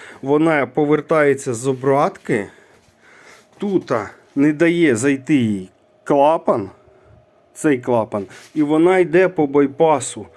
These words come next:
Цей, цей клапан туди пропускає воду, в, е, тепловий акумулятор ні.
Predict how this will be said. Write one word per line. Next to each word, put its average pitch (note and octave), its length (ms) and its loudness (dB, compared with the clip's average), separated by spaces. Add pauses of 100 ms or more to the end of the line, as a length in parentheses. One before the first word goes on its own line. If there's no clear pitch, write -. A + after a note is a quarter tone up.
(300)
Цей, E3+ 460 -2 (440)
цей F3 220 0
клапан F3 600 -2 (280)
туди D3 420 0
пропускає D3+ 800 -4
воду, A#2+ 400 -6 (580)
в, D3 300 2 (540)
е, A#2+ 580 -6
тепловий C3 320 -2
акумулятор B2 580 -6
ні. G#2+ 280 -10